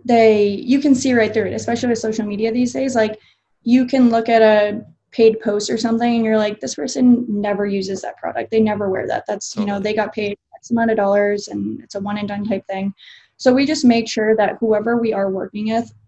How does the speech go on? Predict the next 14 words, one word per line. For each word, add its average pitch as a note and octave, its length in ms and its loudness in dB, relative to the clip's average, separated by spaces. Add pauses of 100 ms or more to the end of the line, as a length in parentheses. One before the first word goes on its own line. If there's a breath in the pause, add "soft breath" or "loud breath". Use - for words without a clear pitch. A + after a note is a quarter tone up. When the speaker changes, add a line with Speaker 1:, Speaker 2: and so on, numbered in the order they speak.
(160)
Speaker 1:
working G3+ 380 -6
with, G#3+ 240 -4
we G#3 440 -2 (140)
build G#3 400 0
rapport G#3+ 320 -2
and G#3+ 120 0
build G#3+ 180 -2
a G#3 40 -2
relationship G#3 600 -6
with G3 140 -10
them G3 180 -4
first. G3 320 -4
So, G3+ 260 0 (400 soft breath)
um, A3 640 0